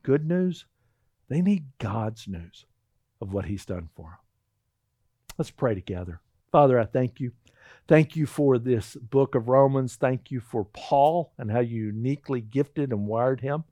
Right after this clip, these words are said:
Lord, I thank you for the opportunity we have to go through this together. And I pray for anybody who's hearing this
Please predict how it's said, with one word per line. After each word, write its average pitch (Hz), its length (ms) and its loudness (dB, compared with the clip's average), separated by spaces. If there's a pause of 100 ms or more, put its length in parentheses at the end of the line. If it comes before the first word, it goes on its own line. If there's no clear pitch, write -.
(560)
Lord, 165 160 10
I - 20 6
thank 165 300 6
you 180 60 0
for 156 100 -6
the 151 80 6
opportunity 156 400 6
we 143 180 2
have 127 200 2
to 120 60 -4
go 123 180 2
through 127 200 -4
this 117 200 -6
together. 110 480 -4 (100)
And 143 80 0
I 160 60 6
pray 196 200 2
for 170 160 0
anybody 185 380 6
who's 151 200 -2
hearing 170 420 -2
this 196 340 -4